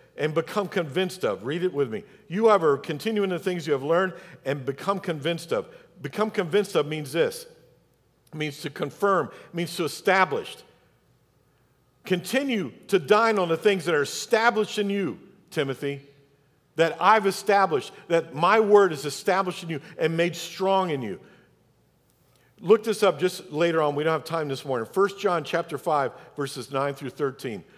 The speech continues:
Write that on in your notes, or you can look on your app. The notes are in there on the thing, uh, under resources and under sermon notes. It's on there. Read that later on. So he's saying the welcome is this. Come and dine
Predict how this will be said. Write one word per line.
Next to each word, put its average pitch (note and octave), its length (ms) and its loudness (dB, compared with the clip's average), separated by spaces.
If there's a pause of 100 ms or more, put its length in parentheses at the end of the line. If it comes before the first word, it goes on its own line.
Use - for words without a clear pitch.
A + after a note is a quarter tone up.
(300)
Write F3 260 0
that G3 180 4
on E3+ 180 0
in D#3 60 -4
your D3 100 -4
notes, D3+ 400 -2 (200)
or B2+ 100 0
you C3 80 -2
can D3 120 -4
look D#3 160 0
on D3+ 120 -2
your B2+ 140 -4
app. D3 280 0
The A#2+ 100 -2
notes C#3 300 -2
are D3+ 80 -2
in C3+ 80 -4
there D3+ 340 -2 (380)
on A#2 120 -6
the A2+ 120 -6
thing, C3+ 380 -8 (100)
uh, B2 220 -10
under B2+ 160 -6
resources D3 680 -4 (380)
and B2 80 -4
under A#2 220 -4
sermon D3+ 420 -4
notes. D3 400 -2 (800)
It's - 160 -10
on C3+ 160 -2
there. C3+ 260 -2 (380)
Read F3+ 280 -2
that F#3 160 4
later D3 340 2
on. G#2+ 220 -2 (1200)
So D#3+ 380 0 (220)
he's D#3+ 140 -8
saying G3 260 0
the E3+ 80 0
welcome G#3 420 4
is D#3+ 120 -4
this. D#3 160 0
Come A3 300 0
and B3 120 -2
dine F3 400 2